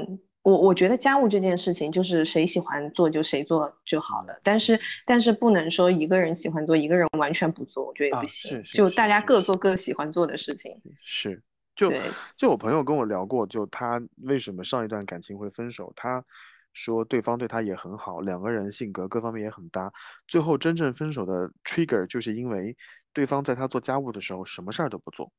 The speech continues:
Speaker 2: 就是，就是一个甩手掌柜，大撒把。他拿着三，三四包从超市买回来的东西的时候，他完全不搭手，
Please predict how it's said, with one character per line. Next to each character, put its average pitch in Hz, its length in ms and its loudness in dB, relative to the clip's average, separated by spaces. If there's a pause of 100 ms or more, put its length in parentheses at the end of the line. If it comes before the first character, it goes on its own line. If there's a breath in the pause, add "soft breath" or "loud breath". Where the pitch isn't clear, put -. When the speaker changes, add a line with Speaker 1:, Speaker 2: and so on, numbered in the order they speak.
(240)
Speaker 2:
就 131 120 -6
是， 113 140 -2
就 135 120 -4
是 123 140 -6
一 117 120 2
个 120 160 0
甩 107 260 -6
手 131 180 -4
掌 90 240 -8
柜， 104 220 -8 (280)
大 139 140 0
撒 160 180 0
把。 - 180 -6 (580 loud breath)
他 143 200 -2
拿 101 220 -4
着 110 280 0
三， 127 320 -6
三 131 240 -4
四 127 140 -6
包 117 340 -2 (260)
从 98 180 -12
超 127 180 -4
市 127 120 -6
买 98 160 -8
回 98 160 -10
来 107 80 -2
的 104 60 -4
东 113 220 -8
西 120 100 -10
的 92 100 -6
时 92 160 -10
候， 90 200 -10
他 107 200 -4
完 98 160 -4
全 104 160 -10
不 101 120 -12
搭 110 200 -4
手， 87 240 -10